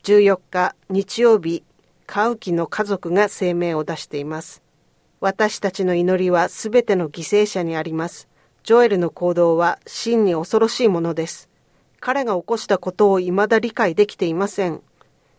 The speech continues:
彼は十代の時から精神的な問題がありました。」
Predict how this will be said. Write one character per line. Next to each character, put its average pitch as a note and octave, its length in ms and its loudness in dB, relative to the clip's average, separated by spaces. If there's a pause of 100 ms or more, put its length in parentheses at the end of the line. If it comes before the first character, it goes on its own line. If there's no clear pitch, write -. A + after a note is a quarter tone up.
(120)
彼 A3 200 0
は E3 160 -2
十 A3+ 220 2
代 F#3+ 180 4
の E3 140 -2
時 - 260 -14
か E3+ 120 -2
ら D#3+ 260 -2 (240)
精 G#3+ 320 2
神 G#3+ 220 0
的 G#3 200 -2
な G#3 140 2
問 G3+ 220 2
題 G3 180 0
が F#3 100 0
あ F#3 60 0
り F#3+ 80 -6
ま F#3+ 140 -2
し - 100 -12
た。」 D#3 200 -6